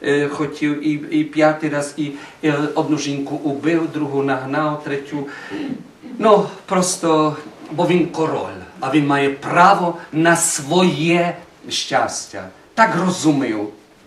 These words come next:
так розумів. Ну, і, е, потім, ну, себе проголосив, е, головою церкви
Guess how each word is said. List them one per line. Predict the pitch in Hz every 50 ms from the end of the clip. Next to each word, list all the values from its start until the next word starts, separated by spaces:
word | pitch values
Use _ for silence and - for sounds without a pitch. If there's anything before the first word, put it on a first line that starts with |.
| _ _ _
так | - 220 185 185 190
розумів. | 196 185 - 139 151 139 120 110 104 101 101 - - - - - - - - - -
Ну, | 147 160 170 165 -
і, | 151 160 156 151 151 - - - - - - - -
е, | 143 139 139 143
потім, | 139 139 160 170 165 - - 165 156 151 151
ну, | 156
себе | 147 - 160 147 156
проголосив, | 156 - 160 147 143 147 147 151 151 151 - - 147 139 139 139 139 135 - - - - - - -
е, | 120 123 123 120 117 117 117 117 117 113 113 107 104 104 -
головою | 143 151 151 151 - - 127 127 113 110 110 104 - - - -
церкви | - - 160 151 151 147 - - 151 151 165 190